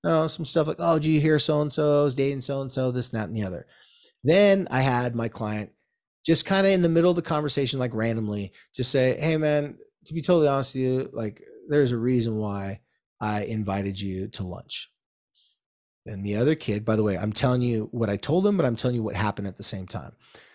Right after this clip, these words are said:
So my client says he went and started the conversation out like that, told his friend, "Hey, there's actually a reason why I invited you out to lunch." He said instantly the friend was, like, eating and kinda stopped and looked at him with this, like, suspicious, like, "Wha-, what's going on?" Like, very curious what's happening.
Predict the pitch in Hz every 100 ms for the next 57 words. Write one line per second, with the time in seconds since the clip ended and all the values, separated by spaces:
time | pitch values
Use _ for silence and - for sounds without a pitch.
0 | _ _ - - 123 117 - 131 123 147
1 | 151 151 - 131 127 123 - 110 113 131
2 | 127 127 131 117 117 - 101 - 101 87
3 | 98 92 92 - _ - 104 113 107 104
4 | 101 104 107 104 107 110 - 101 101 107
5 | 107 98 92 92 - 98 98 92 92 92
6 | 92 95 87 - - - - - _ 117
7 | 127 120 151 147 139 135 117 135 135 123
8 | 120 160 156 156 143 143 120 - - 117
9 | - - 104 110 127 131 127 139 156 -
10 | - - 113 127 - 104 - - - 117
11 | - 123 110 98 - _ _ _ _ _
12 | _ _ _ 110 104 90 131 - _ 117
13 | - 110 101 101 90 101 101 104 117 147
14 | 143 - 147 120 120 - 107 101 87